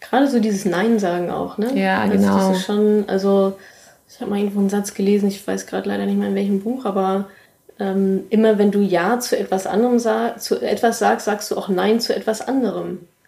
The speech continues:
Speaker 2: Mhm.
Speaker 1: Also immer wenn ich Ja sage, sage ich automatisch Nein zu was anderem. Also wenn ich jetzt
Speaker 2: Ja.
Speaker 1: sage, ja, ich nehme den Auftrag an, dann sage ich automatisch Nein zu meiner Freizeit oder zu,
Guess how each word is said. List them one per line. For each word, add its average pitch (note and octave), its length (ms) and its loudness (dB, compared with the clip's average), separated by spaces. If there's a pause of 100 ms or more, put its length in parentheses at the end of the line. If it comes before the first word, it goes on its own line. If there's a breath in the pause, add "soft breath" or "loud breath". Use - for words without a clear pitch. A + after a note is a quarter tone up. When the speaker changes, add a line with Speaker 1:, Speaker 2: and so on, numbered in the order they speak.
(100)
Speaker 2:
Mhm. G#3 400 6
Speaker 1:
Also G3 100 6
immer C#4 180 4
wenn D4 120 -2
ich - 160 -2
Ja B3+ 260 0
sage, G#3 460 2
sage G#3+ 160 2
ich G#3+ 120 -4
automatisch C4 560 -2
Nein G3+ 460 0
zu D#4+ 160 -12
was D#4 160 -2
anderem. F3+ 460 -2
Also F3+ 240 -4
wenn F#3+ 140 0
ich G#3+ 80 -2
jetzt G#3+ 120 -2
Speaker 2:
Ja. G#3+ 140 4
Speaker 1:
sage, G3 100 2
ja, G#3+ 180 2
ich G3+ 140 -4
nehme A3+ 240 4
den A3 300 2
Auftrag F#3+ 440 -4
an, B3 180 0
dann A#3+ 120 2
sage G#3 140 2
ich - 160 -6
automatisch A3 480 0
Nein F#3+ 320 0
zu A3 400 0
meiner E3+ 240 -4
Freizeit B3+ 720 -4
oder F3 720 0
zu, F3 560 -4